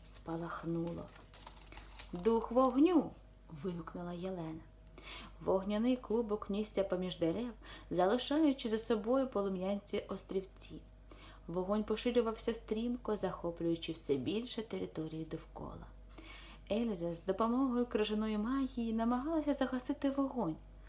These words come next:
щоб не допустити поширення лісової пожежі. Коли врешті-решт вогонь було приборкано, всі побачили маленьку саламандру. Це і був дух вогню.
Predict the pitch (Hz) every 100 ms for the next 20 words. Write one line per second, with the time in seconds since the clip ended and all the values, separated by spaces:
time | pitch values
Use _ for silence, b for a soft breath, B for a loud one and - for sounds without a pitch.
0 | B B - 190 175 175 170 170 165 214
1 | 247 - 214 202 - 196 196 190 180 165
2 | 160 - 160 190 233 202 170 165 151 151
3 | - - B B B B B B - -
4 | 170 208 220 262 262 247 233 285 - 233
5 | 240 262 247 226 233 226 262 285 262 320
6 | 320 302 285 277 - - - 262 262 247
7 | 262 254 - 240 240 240 233 240 240 247
8 | - 247 240 240 240 220 175 165 165 -
9 | - B B B B B - - 302 494
10 | - 202 170 151 151 151 - - - -
11 | - - 165 - 202 262 - - - 156
12 | - 170 165 165 160